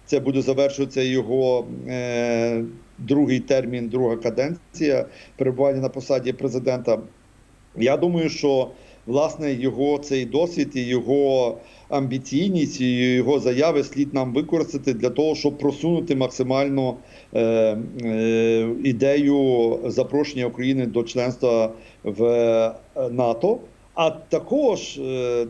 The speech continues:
також, е, м, його контакти з, е, колишнім президентом, а тепер вже кандидатом, е, в президенти від республіканців, е, Дональдом Трампом. У нього дуже хороші контакти, в нього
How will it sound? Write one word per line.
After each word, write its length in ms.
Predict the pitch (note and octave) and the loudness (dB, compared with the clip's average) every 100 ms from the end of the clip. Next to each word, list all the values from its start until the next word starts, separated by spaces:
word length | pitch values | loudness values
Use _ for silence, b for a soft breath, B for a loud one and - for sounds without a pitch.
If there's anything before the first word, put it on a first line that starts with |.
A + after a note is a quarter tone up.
| - | -2
також, 680 | D3 - F3 D#3 - - | -4 -2 0 0 0 -4
е, 40 | C3+ B2+ B2 B2 B2 A#2+ | 0 2 2 2 0 0
м, 680 | A#2 A2+ A#2 A#2 A2+ A2 A2 B B - | 0 -4 -4 -2 -2 -2 -6 B B -2
його 600 | B2+ D3 A#2+ E3 F#3 F#3 | 2 4 4 4 4 2
контакти 1040 | F#3 - D#3 C#3+ E3+ D3+ D3+ - E3 E3+ E3+ B B - | -2 -2 -2 -2 -2 -2 -4 -4 -2 -2 -4 B B -6
з, 320 | C3+ C3 - | -2 -2 0
е, 540 | D3 D3 D3 C#3+ C#3 C3+ B2+ - - | 2 2 2 2 2 -2 -4 -10 -4
колишнім 500 | D#3 C#3+ C#3 D#3+ D#3 | 0 2 2 0 0
президентом, 720 | D3+ D3 C#3 C3 B2+ C3+ D3 | 0 0 0 -2 -2 -2 -2
а 20 | |
тепер 340 | C#3 C#3 C#3+ C#3+ | 0 0 2 0
вже 140 | D3 | -2
кандидатом, 880 | C#3 C#3 A#2+ A#2+ C3 C3 C#3+ C3+ C3+ | -2 -2 0 2 0 2 0 0 0
е, 260 | C3+ C3+ B2+ | 2 0 -2
в 80 | |
президенти 880 | - C3+ B2 A#2+ B2+ B2 B2 C3+ C#3 C#3+ B B | -2 -2 -2 0 -2 -2 0 2 2 -2 B B
від 180 | C3 C#3 | 0 2
республіканців, 1040 | C#3 C#3 C3+ C3 C3+ B2 A#2+ C#3 C#3 C#3 | 0 0 -2 -2 0 -2 -2 0 0 2
е, 200 | C#3 C3+ | 2 2
Дональдом 500 | C3 C#3 C#3 C#3+ F#3 | 2 2 2 0 0
Трампом. 520 | F#3 B3 D3 A2+ F#2+ F2 b b - - | 0 0 0 -4 -8 -10 b b -16 -6
У 80 | |
нього 260 | B2+ E3+ F3 | 0 2 2
дуже 240 | F3+ F3+ | 0 -2
хороші 400 | F3 D#3+ F3 E3+ | -2 0 0 0
контакти, 600 | - C#3+ - A#2 - D3 | -2 -4 -2 -2 -2 -4
в 80 | C3+ | -2
нього 600 | C3+ D3 C#3 D3 C3+ B2+ | 0 0 2 2 2 0